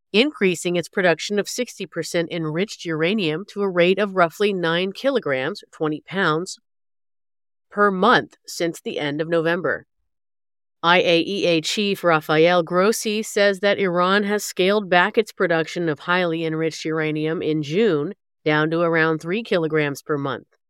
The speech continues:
Nuclear weapons need enrichment levels of ninety percent, and the I A E A claimed in January that Tehran already had sufficient nuclear material to produce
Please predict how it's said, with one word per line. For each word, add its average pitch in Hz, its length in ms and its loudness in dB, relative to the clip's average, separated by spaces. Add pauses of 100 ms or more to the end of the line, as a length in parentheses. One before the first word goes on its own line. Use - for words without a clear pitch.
(400)
Nuclear 175 400 0
weapons 165 440 2
need 160 160 -4
enrichment 160 440 -2
levels 160 300 -2
of 170 100 -2
ninety 170 320 -2
percent, - 600 -4 (100)
and 117 100 -10
the 123 120 -6
I 143 140 0
A 151 180 0
E 165 280 -6
A 160 180 -2
claimed 185 540 -2
in 190 160 -2
January 170 600 -2
that 151 220 -4
Tehran 175 500 -2
already 226 460 0
had 180 260 2
sufficient 233 560 -4
nuclear 170 480 -4
material 156 680 -4
to - 140 -14
produce 180 420 -2